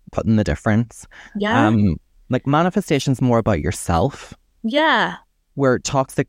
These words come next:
Speaker 1: positivity is where you're, you can be, you're trying to maybe do, adapt that yourself,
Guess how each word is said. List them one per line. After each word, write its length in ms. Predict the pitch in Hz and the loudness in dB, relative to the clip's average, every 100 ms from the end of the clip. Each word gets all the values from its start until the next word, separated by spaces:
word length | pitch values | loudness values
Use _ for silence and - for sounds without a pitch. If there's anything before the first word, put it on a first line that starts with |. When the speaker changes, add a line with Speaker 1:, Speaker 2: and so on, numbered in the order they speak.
| _ | _
Speaker 1:
positivity 720 | - 123 120 120 107 110 90 | -4 -2 0 0 0 0 2
is 220 | 104 95 | 0 -2
where 140 | 113 107 | -2 0
you're, 300 | 107 92 - _ _ _ _ _ _ | 2 0 -2 _ _ _ _ _ _
you 120 | 131 | -2
can 160 | 147 147 | 2 0
be, 100 | 143 _ | -2 _
you're 160 | 131 131 | -2 -2
trying 220 | - 143 | 0 0
to 80 | 139 | 2
maybe 200 | 127 107 | 2 0
do, 200 | 117 107 | 0 0
adapt 380 | 123 127 110 - | -2 -2 -6 -6
that 160 | 104 - | -6 -4
yourself, 400 | 117 117 117 | -4 0 -2